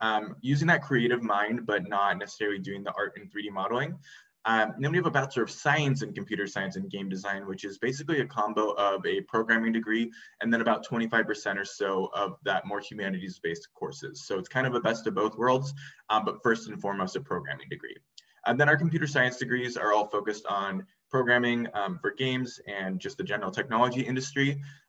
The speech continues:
Um, and our artists are three D modelers for games and film. Then lastly, our music programs really focus on creating sound design and scores for games, film,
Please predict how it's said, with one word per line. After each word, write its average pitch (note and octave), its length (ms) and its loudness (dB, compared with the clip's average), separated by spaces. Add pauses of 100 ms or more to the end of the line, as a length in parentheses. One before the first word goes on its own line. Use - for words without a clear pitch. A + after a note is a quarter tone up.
(120)
Um, G#2+ 220 4
and A#2 100 4
our A#2+ 80 8
artists B2+ 380 4
are A2 100 4
three A2 240 -4
D A2 80 -2
modelers F#2+ 560 0
for F#2+ 140 -2
games F#2 380 -8
and F#2+ 200 -10
film. - 340 -8 (300)
Then A#2+ 160 2
lastly, C#3+ 280 4
our C#3+ 100 6
music C3 300 0
programs C#3+ 440 2
really A2+ 200 2
focus A2 360 0
on G#2 460 0
creating G2+ 260 0
sound G#2+ 240 -2
design A2+ 260 -2
and F#2+ 120 -8
scores G#2 600 -2
for G2 260 -2
games, A#2 600 0
film, A2+ 320 4